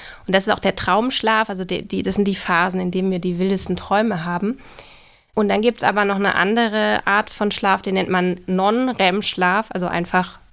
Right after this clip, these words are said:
die Phasen, die nicht rem-Schlaf sind. Ähm, dabei werden die Hirnstromkurven ganz langsam und synchron, also man ist da deutlich ruhiger.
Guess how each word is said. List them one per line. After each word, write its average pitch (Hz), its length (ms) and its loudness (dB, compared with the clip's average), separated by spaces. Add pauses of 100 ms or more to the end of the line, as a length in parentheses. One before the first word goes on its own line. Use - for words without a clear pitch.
(100)
die 208 80 2
Phasen, 190 380 0
die 185 100 -2
nicht 226 380 0
rem-Schlaf 190 440 0
sind. 233 260 -2 (600)
Ähm, 208 420 0
dabei 196 300 2
werden 196 240 0
die 190 200 0
Hirnstromkurven 220 1400 0
ganz 185 300 -2
langsam 233 560 2
und 185 160 -2
synchron, 202 640 0
also 185 180 -4
man 180 200 -4
ist - 160 -10
da 180 60 -6
deutlich 180 500 -4
ruhiger. 226 540 2